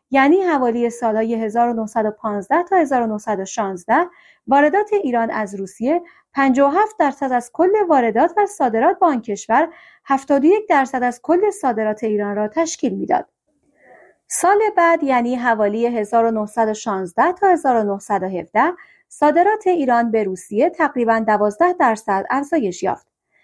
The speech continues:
در حالی که واردات ایران از روسیه چهل و شش درصد از کل واردات بود، صادرات آن کشور شصت و نه درصد از کل صادرات ایران را شامل می‌شد.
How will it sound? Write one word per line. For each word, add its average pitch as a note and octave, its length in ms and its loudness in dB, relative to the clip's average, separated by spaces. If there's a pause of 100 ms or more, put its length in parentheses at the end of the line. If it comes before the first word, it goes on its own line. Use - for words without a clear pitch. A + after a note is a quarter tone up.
(220)
در D#4 140 4
حالی G#4 220 2
که G#4 140 0
واردات B3+ 480 0
ایران A#3+ 380 -2
از E4 240 -2
روسیه A3 500 -2 (220)
چهل B3+ 260 0
و B3 80 2
شش G4+ 320 0
درصد B3+ 320 2
از A#3 200 0
کل F4+ 280 2
واردات G#3 500 0
بود، D#4+ 260 0 (260)
صادرات D4 540 2
آن C#4 200 0
کشور A#3+ 440 0
شصت C4 380 -8
و B3+ 60 -2
نه F#4 240 0
درصد C4 320 -2
از A3+ 200 -2
کل F#4 260 2
صادرات B3+ 520 0
ایران G3 320 0
را G3 120 0
شامل D4+ 380 2
می‌شد. F3+ 420 -6